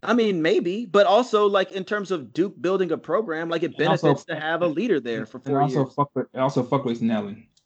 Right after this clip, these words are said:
Speaker 1: I mean, I know you were gonna say that. Like, I, I,
Speaker 2: He's a,
Speaker 1: I,
Speaker 2: he's
Speaker 1: that's
Speaker 2: a
Speaker 1: why
Speaker 2: dirty, he's a dirty player.
Speaker 1: Bro, I already said not to say that he's a good dude. I already said that.
Speaker 2: <laughs>
Speaker 1: But all I'm, all I'm
Speaker 2: Is
Speaker 1: pointing
Speaker 2: that,
Speaker 1: out
Speaker 2: that's your man?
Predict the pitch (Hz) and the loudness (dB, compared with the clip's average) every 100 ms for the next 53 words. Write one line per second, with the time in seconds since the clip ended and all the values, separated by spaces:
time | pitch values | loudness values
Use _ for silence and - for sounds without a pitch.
0 | - 208 240 208 202 202 220 220 185 160 | -2 0 0 2 0 2 0 0 -4 -8
1 | 131 165 135 104 139 151 147 156 160 190 | -8 -6 -6 -8 -8 -6 -4 -2 2 6
2 | 220 180 185 214 190 214 240 233 214 254 | 6 6 0 2 4 4 4 -2 0 -2
3 | 247 262 110 110 _ _ - 415 453 - | -2 -8 -8 -12 _ _ -6 -2 -2 -2
4 | - 233 240 247 240 - 240 254 214 208 | -2 0 2 2 0 -4 0 0 -2 -4
5 | 214 202 214 208 196 196 185 202 160 262 | -4 -4 -4 -4 -4 -2 0 0 -2 -4
6 | 254 - 233 254 - 247 294 196 123 - | 0 2 2 2 -4 -6 -6 -6 -6 -10
7 | _ 214 175 202 214 214 226 214 190 - | _ -4 0 2 2 4 4 4 -2 -4
8 | 196 240 214 185 233 240 214 240 208 185 | 0 2 0 -4 -4 0 0 0 0 0
9 | 226 226 196 202 214 | -2 -2 -2 -2 -2